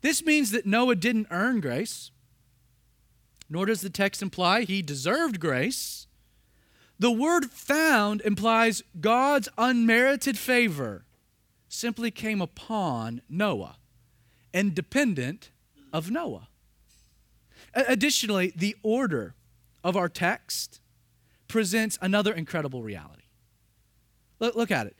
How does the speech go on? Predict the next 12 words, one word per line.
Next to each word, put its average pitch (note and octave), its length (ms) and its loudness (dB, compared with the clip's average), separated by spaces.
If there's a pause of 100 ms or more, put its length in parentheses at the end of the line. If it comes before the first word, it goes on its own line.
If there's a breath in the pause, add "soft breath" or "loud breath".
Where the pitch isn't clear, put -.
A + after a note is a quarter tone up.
(200 soft breath)
The A3+ 100 2
presentation C#4+ 720 2
in A3+ 120 2
verse A3 280 0
nine F3+ 320 0
of F3+ 220 -2
Noah G#3+ 420 6
as F#3+ 520 2 (400 soft breath)
a G#3+ 180 4
just G3 580 2
man, G3+ 540 4 (380 soft breath)
perfect, B3 760 0